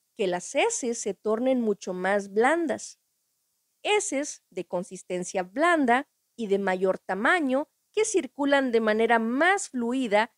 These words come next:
a través de nuestro intestino, haciendo posible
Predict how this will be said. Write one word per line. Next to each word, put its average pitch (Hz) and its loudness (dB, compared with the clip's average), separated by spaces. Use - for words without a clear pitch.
a 349 0
través 240 0
de 214 2
nuestro 202 -2
intestino, 202 -4
haciendo 180 -2
posible 302 0